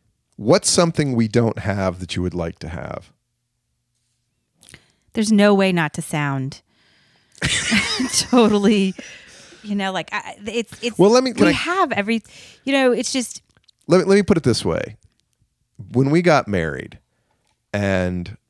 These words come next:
Speaker 1: let, hang on a second, I've actually written it down here somewhere. If on our wedding day you knew we would have what we have now, how would you have predicted it would make you feel?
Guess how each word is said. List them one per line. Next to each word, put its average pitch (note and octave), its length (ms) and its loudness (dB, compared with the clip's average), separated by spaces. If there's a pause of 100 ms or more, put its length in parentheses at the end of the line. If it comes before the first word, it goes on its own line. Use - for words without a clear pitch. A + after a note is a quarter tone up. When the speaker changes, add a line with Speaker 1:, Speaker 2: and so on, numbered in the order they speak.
(120)
Speaker 1:
let, G#2 200 0
hang F#2 260 -6
on D#2 60 -6
a F2+ 40 -8
second, - 240 -12
I've G2 220 -10
actually D2+ 240 -8
written - 240 -12
it - 100 -20
down - 240 -14
here - 140 -18
somewhere. - 500 -16 (600)
If G3 280 4
on D#3 200 4
our D3 120 6
wedding A2+ 340 2
day F2+ 220 0
you G#2 300 -4
knew C#3 560 0 (580)
we A#2 120 2
would A#2 160 4
have G#2+ 360 0
what G#2+ 100 2
we G#2 120 -4
have F#2+ 260 -2
now, F2 480 -6 (100)
how C3+ 220 -2
would D3+ 180 2
you B2+ 80 -2
have A2 240 -4
predicted A2+ 580 -6
it A2 220 -6
would G2+ 160 -4
make F#2+ 300 -8
you F2+ 100 -8
feel? - 560 -14